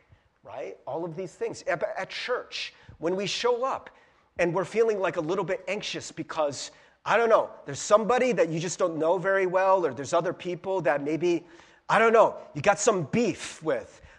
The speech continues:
Um, I'm gonna use a Korean word 'cause I just think it's funny. You got gogi. You s-, you guys, it just means meat, right? You've got gogi with them. You got beef, right? That there's, <laughs> there's, there's, like, something between you with them, and it's just not right,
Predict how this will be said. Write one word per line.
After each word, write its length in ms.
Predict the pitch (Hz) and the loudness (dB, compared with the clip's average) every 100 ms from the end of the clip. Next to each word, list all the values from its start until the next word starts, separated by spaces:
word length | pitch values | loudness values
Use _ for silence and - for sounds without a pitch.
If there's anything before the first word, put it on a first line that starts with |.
| - | -6
Um, 280 | 151 151 151 | 0 0 0
I'm 100 | 170 | 0
gonna 140 | 196 208 | 2 2
use 220 | 190 175 | 0 -4
a 40 | |
Korean 320 | 185 214 214 180 | -4 0 0 4
word 260 | 160 139 | 2 2
'cause 220 | - 151 156 | -4 -6 -4
I 60 | |
just 200 | 143 160 | -4 -6
think 140 | 196 175 | -8 -8
it's 140 | - | -4
funny. 220 | 214 170 | 0 0
You 140 | 123 139 | -2 2
got 240 | 202 170 | 2 6
gogi. 440 | 262 262 226 - - _ _ _ _ _ - | 8 8 6 -2 -8 _ _ _ _ _ -14
You 120 | 156 | -10
s-, 180 | - - 147 | -10 -12 -12
you 120 | 147 | -10
guys, 420 | 139 151 160 - 151 | -8 -2 -2 -2 0
it 200 | 196 180 | 0 2
just 160 | 226 | 2
means 180 | 254 220 | 4 4
meat, 280 | 151 135 - - | 4 2 2 2
right? 240 | 170 240 | 4 4
You've 180 | 170 175 | -2 4
got 180 | 247 185 | 4 6
gogi 300 | 320 320 277 | 2 4 4
with 140 | 190 | 4
them. 140 | 160 131 | 0 4
You 60 | |
got 220 | 185 156 | 6 6
beef, 400 | - 370 - - | 6 2 2 2
right? 180 | 196 240 | 6 6
That 140 | 220 185 | 6 4
there's, 220 | 233 - | 2 4
<laughs> 80 | 185 | 4
there's, 360 | - 269 - - - - - - - | 6 4 2 -8 -14 -10 -10 -14 -6
there's, 380 | 202 - 285 247 | 2 4 4 4
like, 160 | 269 - | 4 4
something 600 | - 302 320 302 262 233 | 0 -2 -2 -4 -2 -2
between 480 | 226 - - 302 247 | -4 -6 -4 0 0
you 240 | 214 214 - - - - - | 0 -6 -8 -20 -20 -18 -2
with 220 | 247 - | -2 4
them, 260 | 220 196 196 - - - | 4 4 0 -16 -10 2
and 260 | 220 220 220 | 2 2 0
it's 160 | 226 | -2
just 220 | - 254 226 | -2 -4 -2
not 240 | 220 180 | -2 -2
right, 420 | 135 170 196 - | -6 -6 -6 -12